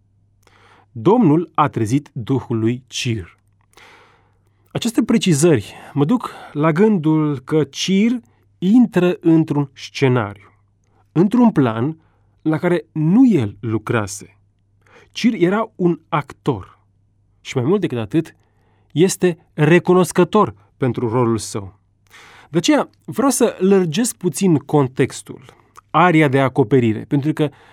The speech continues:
trebuie să înțelegem care este acest scenariu. Scenariul pe care, evident, Cir îl cunoștea și tocmai de aceea avea această atitudine.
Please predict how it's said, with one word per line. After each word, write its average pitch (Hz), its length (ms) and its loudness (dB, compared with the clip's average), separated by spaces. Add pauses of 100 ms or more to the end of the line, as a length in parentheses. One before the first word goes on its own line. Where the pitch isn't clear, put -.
(160)
trebuie 269 260 0
să - 100 0
înțelegem 190 520 0 (280)
care 285 260 2
este 175 240 2
acest - 380 -2
scenariu. 135 880 0 (460)
Scenariul 226 420 0
pe 202 80 2
care, 196 180 -2
evident, 180 500 0
Cir 208 340 -6 (320)
îl 220 300 2 (140)
cunoștea 170 600 0
și 98 160 -10
tocmai 156 240 -2
de 131 100 -2
aceea 127 680 -4
avea 127 300 -2
această 123 480 -6
atitudine. 110 640 -6